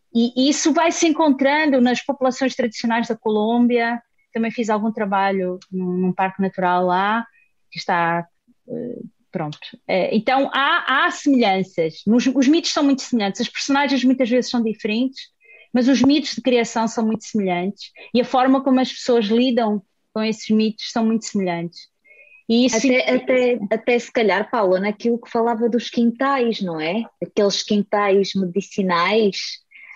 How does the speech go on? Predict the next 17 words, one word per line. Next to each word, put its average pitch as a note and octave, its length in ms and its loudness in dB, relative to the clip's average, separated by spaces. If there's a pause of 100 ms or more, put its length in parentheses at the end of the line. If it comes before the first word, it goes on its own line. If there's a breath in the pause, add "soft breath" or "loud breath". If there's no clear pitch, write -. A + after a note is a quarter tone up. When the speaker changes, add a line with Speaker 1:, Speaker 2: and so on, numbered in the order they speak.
(160 loud breath)
Speaker 1:
Sim. G3+ 260 2 (960 loud breath)
Sim, A3+ 340 0
sim. G3+ 340 0
Então, A3 240 2
essa, A#3 320 2
esse, A3+ 460 -2
esse A3 560 0
contato A#3 920 -2
de, F#3+ 260 -2
com A3 140 -4
os A3 120 -2
quintais G#3 340 0
medicinais G3+ 560 0
foi C4+ 140 2
através B3+ 260 0
de B3+ 60 2
uma B3 160 0